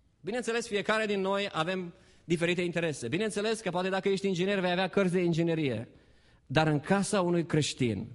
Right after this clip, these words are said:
în casa unui creștin care, în vremurile acestea, toți suntem educați, nu-i așa? Mai ales tinerii, toți au școală. N-ar trebui să lipsească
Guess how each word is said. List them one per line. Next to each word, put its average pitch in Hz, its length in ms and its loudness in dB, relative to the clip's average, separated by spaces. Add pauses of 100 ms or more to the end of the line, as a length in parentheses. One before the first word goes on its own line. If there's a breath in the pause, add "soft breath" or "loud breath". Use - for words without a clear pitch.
(840 loud breath)
în 165 180 6
casa 220 340 2
unui 185 180 0
creștin 175 500 0
care, 151 380 -2 (920 loud breath)
în 143 120 -6
vremurile 185 360 -2
acestea, 165 360 -4
toți - 420 -6
suntem 156 300 -2
educați, 139 500 -4
nu-i 147 140 -4
așa? 156 220 -4
Mai 143 140 -4
ales 143 160 -4
tinerii, 160 440 -4
toți 165 220 -6
au 143 60 -4
școală. 123 560 -6 (260 soft breath)
N-ar 160 300 2
trebui 147 240 0
să 139 120 -2
lipsească 131 600 0